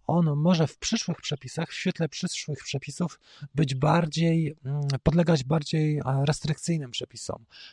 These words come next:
Na przykład trzeba będzie zdać dodatkowy egzamin albo osobiście zdać egzamin. Nie wiem,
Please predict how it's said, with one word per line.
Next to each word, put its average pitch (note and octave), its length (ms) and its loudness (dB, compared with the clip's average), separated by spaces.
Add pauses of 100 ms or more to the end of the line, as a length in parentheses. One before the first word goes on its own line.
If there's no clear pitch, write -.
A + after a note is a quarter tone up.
Na E3 60 -6
przykład - 280 -4
trzeba D#3 200 0
będzie D3+ 220 -6
zdać C#3+ 240 -2
dodatkowy C#3 520 -4
egzamin B2 520 -2
albo B2+ 300 0
osobiście D3 680 -2
zdać - 260 -8
egzamin. A#2 500 -10
Nie E3+ 100 -4
wiem, D#3+ 180 -4